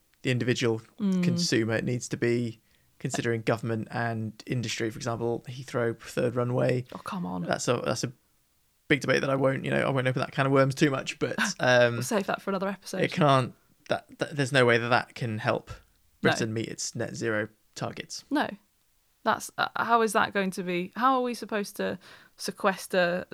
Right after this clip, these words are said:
Speaker 2: like, the amount of, um, extra emissions that we're gonna put from a third runway by planting trees or restoring peat bogs?
Speaker 1: Sort of two steps forward, one step back
Speaker 2: Yes.
Speaker 1: quite often, isn't it?
Speaker 2: I despair. <laughs>
Speaker 1: <laughs> Moving away from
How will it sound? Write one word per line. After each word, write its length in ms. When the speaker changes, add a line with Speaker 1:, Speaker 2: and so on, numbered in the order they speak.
Speaker 2:
like, 320
the 100
amount 420
of, 320
um, 340
extra 280
emissions 360
that 80
we're 80
gonna 160
put 340
from 140
a 60
third 260
runway 320
by 240
planting 480
trees 380
or 160
restoring 440
peat 220
bogs? 320
Speaker 1:
Sort 160
of 60
two 120
steps 240
forward, 200
one 120
step 140
back 140
Speaker 2:
Yes. 80
Speaker 1:
quite 120
often, 200
isn't 220
it? 40
Speaker 2:
I 140
despair. 680
<laughs> 280
Speaker 1:
<laughs> 540
Moving 240
away 240
from 440